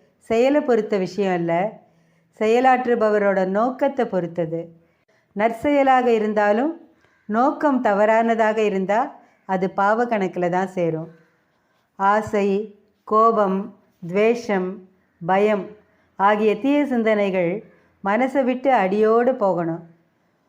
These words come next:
உயர்வு தர நல்ல சிந்தனைகளை மட்டுமே நம்ம மனசுல அனுமதிக்கணும்.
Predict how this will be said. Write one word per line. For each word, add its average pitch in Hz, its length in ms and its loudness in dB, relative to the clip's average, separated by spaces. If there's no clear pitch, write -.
உயர்வு 320 440 2
தர 240 240 4
நல்ல 220 320 0
சிந்தனைகளை 220 640 0
மட்டுமே 214 800 -4
நம்ம 196 400 -2
மனசுல 202 220 -6
அனுமதிக்கணும். 180 760 -4